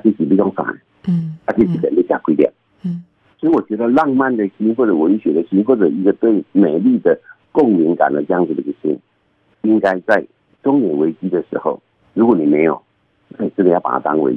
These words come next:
Speaker 1: 机的。因为你老的时候，会让你的家人都不晓得怎么跟你相处的一个很无趣的一个，不管是阿嬷还是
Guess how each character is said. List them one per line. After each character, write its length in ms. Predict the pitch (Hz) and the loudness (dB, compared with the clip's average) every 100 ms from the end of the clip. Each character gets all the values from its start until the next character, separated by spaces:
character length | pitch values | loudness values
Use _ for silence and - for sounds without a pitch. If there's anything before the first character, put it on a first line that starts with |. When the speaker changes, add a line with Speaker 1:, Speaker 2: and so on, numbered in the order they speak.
| - | -2
Speaker 1:
机 140 | 71 | 0
的。 160 | - - _ _ _ _ | 0 -6 _ _ _ _
因 100 | 113 | 0
为 140 | 113 92 | 2 2
你 60 | |
老 160 | 78 65 | 2 -2
的 120 | 78 71 | -4 -4
时 100 | 78 | -2
候， 240 | 90 76 - _ - | 0 -2 -4 _ -6
会 100 | 135 - | -4 -2
让 300 | 127 151 131 | 0 2 4
你 160 | 95 - | 2 2
的 100 | - | -2
家 200 | - 110 | 0 0
人 160 | 98 76 | 0 0
都 80 | 78 | -2
不 120 | 113 | -2
晓 180 | 104 76 | 0 0
得 40 | |
怎 120 | 71 69 | 0 0
么 80 | |
跟 120 | 71 87 | 2 2
你 140 | 76 | 2
相 220 | 87 87 | 0 -2
处 140 | 82 80 | 0 0
的 120 | 78 - | 0 0
一 60 | |
个 120 | - | -2
很 160 | - 73 | -2 0
无 360 | 73 65 69 82 | 0 0 0 0
趣 260 | 82 - 104 | -2 0 2
的 200 | 76 65 _ _ _ _ _ | 2 0 _ _ _ _ _
一 80 | 80 | 0
个， 100 | 92 | 0
不 180 | - 107 | 0 0
管 220 | 87 71 | 0 2
是 80 | 87 | 0
阿 200 | - - | 2 2
嬷 260 | 285 85 80 | 2 0 -2
还 80 | |
是 80 | 73 | -2